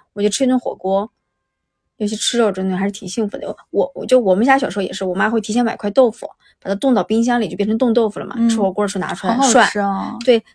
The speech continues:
Speaker 1: 但是你现在你缺这一顿火锅吗？
Speaker 2: 我缺你刚刚描述的这一顿火锅，以及跟我吃这顿火锅的人。
Speaker 1: 人。
Speaker 2: 如果你让我自己一个人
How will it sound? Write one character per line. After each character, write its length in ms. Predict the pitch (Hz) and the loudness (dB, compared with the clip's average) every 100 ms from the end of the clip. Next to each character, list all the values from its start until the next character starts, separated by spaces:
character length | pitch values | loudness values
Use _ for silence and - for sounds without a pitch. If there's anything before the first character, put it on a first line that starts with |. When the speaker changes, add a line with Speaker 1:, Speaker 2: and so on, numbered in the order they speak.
| _ | _
Speaker 1:
但 160 | 320 | -2
是 60 | 302 | 0
你 100 | 208 | 2
现 160 | 185 269 | 0 0
在 120 | 240 | 0
你 140 | 196 | 0
缺 180 | 185 - | -2 -2
这 120 | 262 | 2
一 80 | 226 | 2
顿 180 | 208 214 | 2 -2
火 220 | 202 - | -4 -14
锅 160 | - 196 | -8 -4
吗？ 200 | 190 190 - _ _ _ | -4 -6 -12 _ _ _
Speaker 2:
我 100 | - | -8
缺 580 | 196 - - 220 220 214 - _ | -8 -6 -4 -2 -2 -4 -8 _
你 160 | 190 | -6
刚 220 | 196 202 | -2 -2
刚 80 | 208 | 0
描 200 | 202 175 | -2 -2
述 120 | 196 | -4
的 80 | 196 | -4
这 140 | 196 208 | -2 -2
一 80 | |
顿 200 | 175 170 | -2 -6
火 160 | 185 147 | -6 -8
锅， 240 | - 180 | -6 -6
以 140 | 180 165 | -4 -6
及 240 | - 165 | -6 -8
跟 180 | 165 202 | -4 -4
我 140 | 180 | -4
吃 120 | - 196 | -6 -8
这 140 | 202 | -8
顿 140 | 190 | -6
火 120 | 185 156 | -10 -10
锅 160 | - | -8
的 80 | 175 | -6
人。 140 | 156 | -4
Speaker 1:
人。 140 | 196 190 | -4 2
Speaker 2:
如 80 | 220 | 4
果 100 | 254 | 6
你 80 | |
让 140 | 196 214 | 4 2
我 80 | 185 | 0
自 160 | 190 | -4
己 100 | 180 | -6
一 60 | - | -6
个 100 | - | -6
人 200 | - | -8